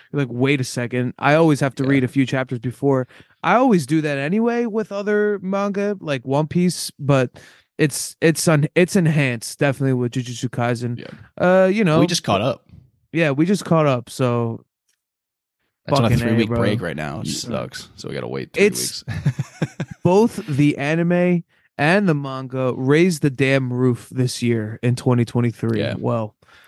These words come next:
Speaker 2: Oh my God,
Speaker 1: last
Speaker 2: yeah.
Speaker 1: year, we should
Speaker 2: Yeah.
Speaker 1: say.
Speaker 2: I mean, this
Speaker 1: There are
Speaker 2: year should be
Speaker 1: also
Speaker 2: insane.
Speaker 1: a couple other important parts of the episode we didn't cover, like the five,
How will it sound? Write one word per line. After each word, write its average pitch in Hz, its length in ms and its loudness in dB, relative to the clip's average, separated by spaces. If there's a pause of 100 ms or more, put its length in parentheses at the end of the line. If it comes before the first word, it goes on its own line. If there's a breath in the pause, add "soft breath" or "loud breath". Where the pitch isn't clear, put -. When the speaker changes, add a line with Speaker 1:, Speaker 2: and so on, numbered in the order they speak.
(120 soft breath)
Speaker 2:
Oh - 100 -14
my - 120 -16
God, - 40 -10
Speaker 1:
last 123 440 0
Speaker 2:
yeah. 123 60 0
Speaker 1:
year, 113 360 -4
we 120 100 2
should 117 240 0
Speaker 2:
Yeah. 107 100 2
Speaker 1:
say. 110 300 0 (580 soft breath)
Speaker 2:
I - 60 -12
mean, 101 140 -8
this 196 100 0
Speaker 1:
There 196 180 6
are 202 100 4
Speaker 2:
year 240 80 4
should 196 100 -2
be - 60 0
Speaker 1:
also 254 140 4
Speaker 2:
insane. - 140 -4
Speaker 1:
a 165 60 -2
couple 175 360 0
other 156 460 2
important 143 600 -2
parts 139 360 -6
of 135 80 -10
the 139 160 0
episode 135 420 0
we 131 120 2
didn't 127 200 -2
cover, 131 340 2
like 127 180 -2
the 127 80 -8
five, 127 720 -2